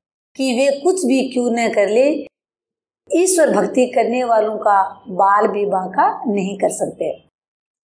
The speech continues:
यानी यहाँ पर विरोधियों पर व्यंग्य करके ये कहा गया है कि विरोधी चाहे कुछ भी कर लो, लेकिन जिसके पालक ईश्वर हैं, श्री कृष्ण जी है, उनका वो कुछ भी नहीं कर सकते।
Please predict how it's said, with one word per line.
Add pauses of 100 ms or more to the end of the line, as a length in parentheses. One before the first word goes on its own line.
(120)
यानी
यहाँ
पर
विरोधियों
पर
व्यंग्य
करके
ये
कहा
गया
है (540)
कि
विरोधी
चाहे
कुछ
भी
कर
लो,
लेकिन (340)
जिसके (320)
पालक
ईश्वर
हैं,
श्री
कृष्ण
जी
है, (340)
उनका
वो
कुछ
भी
नहीं
कर
सकते।